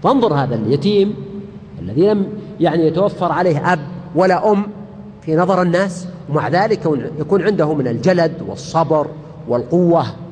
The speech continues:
والمقاومة وكمال العلم وكمال العمل وكمال الشخصية وكمال العقل وكلا-، وكمال الفصاحة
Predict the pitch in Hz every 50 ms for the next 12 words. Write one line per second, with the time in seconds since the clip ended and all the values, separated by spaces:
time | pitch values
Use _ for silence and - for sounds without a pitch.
0 | - - - - - - - 143 151 143 135 - 151 165 160 143 139 139 139 175
1 | 175 170 165 165 165 160 156 139 - - - - - 135 - 156 151 151 170 175
2 | 175 156 156 143 120 120 156 165 160 147 - - 123 - 135 139 147 170 170 160
3 | 147 139 - 143 165 170 160 151 139 131 117 - 147 151 160 170 165 147 - -
4 | 123 - - - 180 170 160 160 143 131 131 139 160 165 170 170 170 151 131 104
5 | 165 190 - 196 180 160 135 - 175 160 165 160 156 - 160 - 175 180 180 170
6 | 165 156 147 - 165 156 175 208 202 208 - 175 180 165